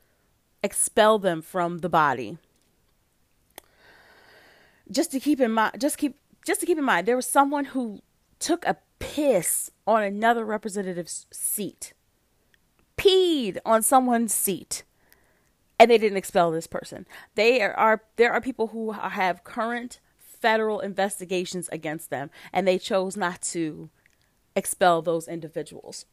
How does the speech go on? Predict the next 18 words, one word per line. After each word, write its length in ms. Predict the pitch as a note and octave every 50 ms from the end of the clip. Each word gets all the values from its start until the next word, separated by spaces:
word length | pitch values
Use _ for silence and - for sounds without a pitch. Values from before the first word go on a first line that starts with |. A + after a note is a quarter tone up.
| _ _ _ _ _ _ _ _ _ _ - - _ _ _ _ _
right? 320 | - F#3 F3+ F#3 G#3+ - - _ _ - - - _ _ - _ _ _
The 220 | - F3 F#3+ G#3 G3+
two 640 | G#3 - - D#4+ D4+ - D#4 D4+ D4 C#4 A#3 - - _ _ _ _
stories 420 | - - - C4 C4+ B3+ A#3+ A3
that 100 | F#3+ F3
come 200 | - - A3 G3 G3
to 100 | - G3
mind 540 | F#3 F#3 F#3+ F#3+ G3 F#3+ F#3 F3 E3 - -
of 160 | - F3+ - -
people 260 | G#3+ G3 - F3+ F3
that 160 | F#3+ D#3+ -
were 80 | E3 D3+
expelled 460 | D#3 - - G#3 G#3 G3+ F#3 F3+ E3
was 200 | F3 F3 D#3+ -
one 320 | F3 E3+ F#3 G#3 A3+ B3+
person 320 | - A#3+ A3 G#3 - G3 F#3+
was 140 | F3+ F3
committing 580 | - - - F#3 F3+ F3 D#3+ E3 D#3+ D#3 D#3 D#3+